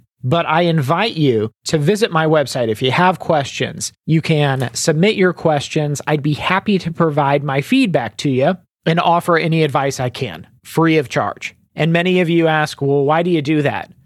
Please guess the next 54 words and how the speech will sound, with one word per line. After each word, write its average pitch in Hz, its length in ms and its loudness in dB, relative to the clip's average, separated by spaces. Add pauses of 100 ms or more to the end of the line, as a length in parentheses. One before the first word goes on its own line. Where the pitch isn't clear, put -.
(140)
Well, 165 480 0 (220)
all 185 160 4
I 202 100 2
can 170 200 -2
say 156 280 2
is 131 480 0
I 135 160 -2
love 156 400 2
what 196 140 2
I 190 80 2
do 170 180 2
for 175 160 0
a 175 60 4
living, 139 520 0 (160)
and 143 160 -2
I 135 120 0
love 143 420 0 (160)
helping 170 420 0
people 139 380 0
out. 117 380 -2 (240)
And 156 100 0
if 156 100 0
I 202 80 0
can 190 140 -2
help 185 240 2
people 190 320 2
out 160 240 2
and 143 120 -8
not 156 180 0
charge 151 320 0
them 156 120 0
a 143 80 -2
dime 131 520 0 (340)
by 139 140 2
giving 170 480 0
them 156 380 0
the 143 160 0
advice 131 500 0
that's 139 200 -4
gonna 135 220 -2
change 160 460 -2
their 135 180 2
life 123 560 -2
or 151 160 2
has 156 300 -2
the 160 100 2
potential 151 580 -2
to 123 140 -8
change 123 340 -4
their 120 160 -2
life 120 240 0
for 135 140 -4
the 123 100 -2
better, 135 460 -2